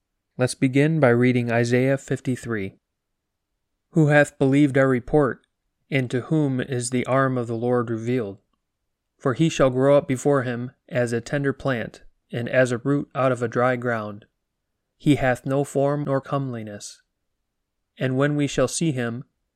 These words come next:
there is no beauty that we should desire him. He is despised and rejected of men, a man of sorrows, and acquainted with grief. And we hid, as it were, our faces from him.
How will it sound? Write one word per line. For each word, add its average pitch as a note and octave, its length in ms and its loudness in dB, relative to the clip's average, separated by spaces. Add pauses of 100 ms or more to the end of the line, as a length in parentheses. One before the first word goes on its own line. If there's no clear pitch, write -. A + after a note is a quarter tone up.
(560)
there C3+ 200 6
is B2+ 120 2
no C#3+ 200 2
beauty C3 580 2 (100)
that A#2+ 200 0
we A#2+ 100 -2
should A#2+ 220 -6
desire B2 420 -4
him. G#2+ 240 -16 (1500)
He - 140 -2
is C3 180 4
despised C#3+ 760 2
and C3+ 120 -2
rejected C3+ 460 0
of C#3 100 0
men, A2 360 -6 (640)
a B2 120 -2
man C#3 320 0
of C#3+ 80 -4
sorrows, A2 720 0 (400)
and C3 160 0
acquainted D3 500 -2
with C3+ 140 -2
grief. A2+ 480 -4 (600)
And C3+ 220 -2
we B2+ 100 2
hid, C#3 360 4
as B2 240 2
it B2+ 80 -4
were, C3+ 240 2
our C3 120 4
faces C#3 460 -4
from A#2 320 -4
him. G#2+ 280 -8